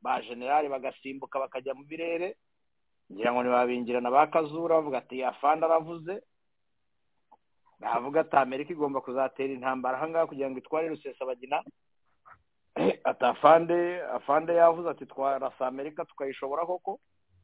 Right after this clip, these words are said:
Undibwira ko nyuma y'iri jambo Kagame yavuze, ikirungurira ni cyose, igifu ni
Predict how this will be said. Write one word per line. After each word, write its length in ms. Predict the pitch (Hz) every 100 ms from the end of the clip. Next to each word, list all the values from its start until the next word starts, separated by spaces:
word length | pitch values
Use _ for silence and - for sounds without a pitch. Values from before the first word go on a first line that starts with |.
| _ _ _ _ _ - - _ _ _ _ -
Undibwira 580 | 175 240 311 233 185
ko 140 | 196 233
nyuma 220 | 175 156
y'iri 160 | 190 160
jambo 280 | 139 127 110
Kagame 320 | 113 139 156
yavuze, 680 | 120 104 139 120 101 90 -
ikirungurira 720 | - - 131 135 127 123 131
ni 140 | 143 147
cyose, 320 | 147 123 - - _ - - - _ _ _ _ _ _ _ _ _ _ _ _ _ _ _ _ - -
igifu 500 | 131 127 127 165 -
ni 160 | 160 151